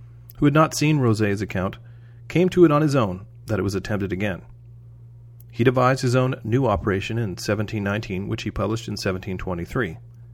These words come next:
Douglas realized that a full bladder would make it easier to avoid entering the abdomen. He required seven assistants, two to hold the knees firm,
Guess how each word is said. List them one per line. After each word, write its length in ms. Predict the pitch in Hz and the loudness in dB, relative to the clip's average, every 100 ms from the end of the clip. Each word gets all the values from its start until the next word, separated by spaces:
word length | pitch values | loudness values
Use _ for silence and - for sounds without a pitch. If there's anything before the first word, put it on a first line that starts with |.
| - - - - - - - - | -20 -20 -20 -20 -20 -20 -14 2
Douglas 320 | 139 160 151 | 2 4 2
realized 320 | 151 147 143 | 4 4 4
that 120 | 123 107 | 2 0
a 60 | |
full 260 | 117 135 151 | 0 2 4
bladder 280 | 127 101 98 | 6 6 4
would 100 | 101 | 0
make 160 | 101 | -4
it 100 | 95 | -6
easier 300 | 185 196 117 | -2 0 0
to 140 | 95 101 | 0 -2
avoid 340 | 104 101 101 - | 0 0 -2 -6
entering 320 | 95 - 92 | -6 -4 -4
the 80 | 95 | -4
abdomen. 380 | 143 - - - - - - - - - - - | -4 -4 -8 -14 -20 -20 -20 -20 -20 -20 -20 -12
He 120 | - 170 | 0 2
required 480 | 160 131 120 110 | 2 2 2 2
seven 440 | - - 131 139 135 | 0 2 2 4 0
assistants, 600 | 120 117 - - - - - - - - - - | 0 -4 -4 -14 -14 -14 -18 -20 -20 -20 -20 -10
two 320 | 104 110 165 - | -4 -4 -4 -4
to 100 | 107 | 0
hold 240 | 110 113 | 2 2
the 60 | 120 | 0
knees 220 | 117 127 | -2 -4
firm, 360 | - 90 123 | -4 -4 -6